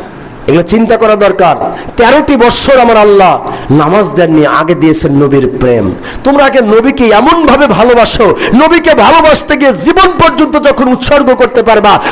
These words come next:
তখন তোমাদের মধ্যে হুকুম জারি করলাম, "এখন নামাজ পড়ো।" কারণ নবীর প্রেমটা পূর্ণ হয়েছে,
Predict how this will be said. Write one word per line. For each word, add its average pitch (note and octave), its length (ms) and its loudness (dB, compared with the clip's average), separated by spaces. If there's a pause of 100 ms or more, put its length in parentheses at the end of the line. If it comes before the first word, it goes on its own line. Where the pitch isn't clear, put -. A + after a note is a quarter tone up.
(120)
তখন D#4+ 420 0
তোমাদের C4+ 380 2
মধ্যে A#3+ 280 0
হুকুম A#3 380 0
জারি A3 200 2
করলাম, G#3 340 2 (220)
"এখন C4 380 0
নামাজ G#3+ 420 0
পড়ো।" F#3 280 2 (180)
কারণ G3 140 2
নবীর B3+ 360 2
প্রেমটা D4+ 480 0
পূর্ণ B3 320 0
হয়েছে, G#3+ 360 2